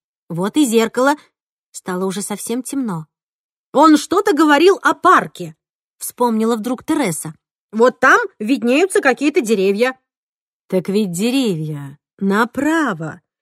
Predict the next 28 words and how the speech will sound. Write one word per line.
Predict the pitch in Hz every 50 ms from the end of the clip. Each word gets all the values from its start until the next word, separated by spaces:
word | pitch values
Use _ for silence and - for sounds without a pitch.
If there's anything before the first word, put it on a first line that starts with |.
| _ _ -
возразила | 190 226 202 240 262 277 294 233 254 226 208 202
Люцина. | 214 285 277 - - 220 180 160 151 147 151 - _ _ _ _ _ _ -
"Но | 240 262 254
для | 202 240 254
того, | - 269 269 285 262
чтобы | - - 247 220 233
туда | - 240 220 240 190
въехать, | 151 156 165 220 349 453 - 240 202 - - - -
сначала | - - 269 254 226 - - 247 269 349 403 370
надо | 294 233 190 208
свернуть | 208 - 226 226 226 202 220 294 311 - -
влево. | 190 254 349 330 226 160 143 - - _ _ _ _ _ -
Не | 226 254 254
знаю, | 208 247 226 208 208
разрешается | 214 202 170 208 202 - - 427 480 392 - -
ли | 226 220
у | 220
вас | 220 220 - -
ездить | 226 233 214 175 208 - -
по | 202 175
паркам, | - - 311 381 349 - - 185 160 147 - - _ _ - _
но | - 226 226
в | 190
другую | 185 240 226 220 349 427 440
сторону | 427 - 427 403 415 403 359 311
мы | 233 208 220
уже | 269 262 214 226 196
пробовали". | - - 185 196 202 175 180 160 160 156 147 -